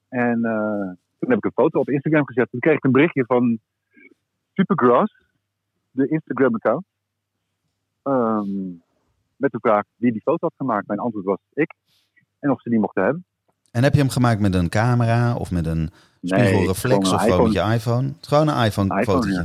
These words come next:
Speaker 1: ja. Ja, ja.
Speaker 2: Dus jij stuurt die foto en je zegt, "Joh, hier,
Speaker 1: Ik stuur die
Speaker 2: hartstikke leuk."
Speaker 1: foto. Precies, en ik heb, hier heb je nog wat extra foto's. En, eh, en ik zei, "Als je er wat mee gaat doen, dan, eh, zetten ze mijn naam erbij of zo." Weet ik veel. Eh, ik dacht, "Misschien maak ik een fotoboekje."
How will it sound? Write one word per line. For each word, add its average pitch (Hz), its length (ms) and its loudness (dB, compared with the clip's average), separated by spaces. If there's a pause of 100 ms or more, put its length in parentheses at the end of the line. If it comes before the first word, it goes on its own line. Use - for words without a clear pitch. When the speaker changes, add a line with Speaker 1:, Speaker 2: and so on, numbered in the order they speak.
(400)
Speaker 1:
ja. 113 120 -4 (360)
Ja, 143 220 0 (160)
ja. 101 220 -6 (800)
Speaker 2:
Dus 135 200 0
jij 143 160 6
stuurt 120 280 2
die 90 100 -6
foto 120 560 2
en 104 80 2
je 90 100 0
zegt, 85 200 -6
"Joh, 101 200 -2
hier, 87 160 -2
Speaker 1:
Ik 127 40 4
stuur 104 120 0
die 120 80 6
Speaker 2:
hartstikke 107 320 2
leuk." 107 160 0
Speaker 1:
foto. 95 200 0 (840)
Precies, 143 420 2
en 104 120 -10
ik 101 60 -10
heb, 101 120 -2
hier 117 280 0
heb 120 100 2
je 110 60 -14
nog 101 100 -12
wat 95 140 -8
extra 120 280 -6
foto's. 117 580 0
En, 92 180 -14
eh, - 960 -10
en 95 80 0
ik - 100 -2
zei, 110 120 0
"Als 120 80 0
je 139 60 0
er 131 60 4
wat 120 100 2
mee 123 180 2
gaat 120 140 -4
doen, 135 240 4
dan, 123 220 2
eh, 113 240 2
zetten - 360 -4
ze 107 60 -6
mijn 95 120 -2
naam 101 180 0
erbij 120 260 0
of 104 80 -6
zo." 101 240 -4 (120)
Weet 98 120 -10
ik - 120 -6
veel. 101 260 -4
Eh, 95 440 0 (120)
ik 95 120 -4
dacht, 98 180 0
"Misschien 104 280 2
maak 98 160 4
ik - 60 -8
een 95 120 -2
fotoboekje." 135 540 -2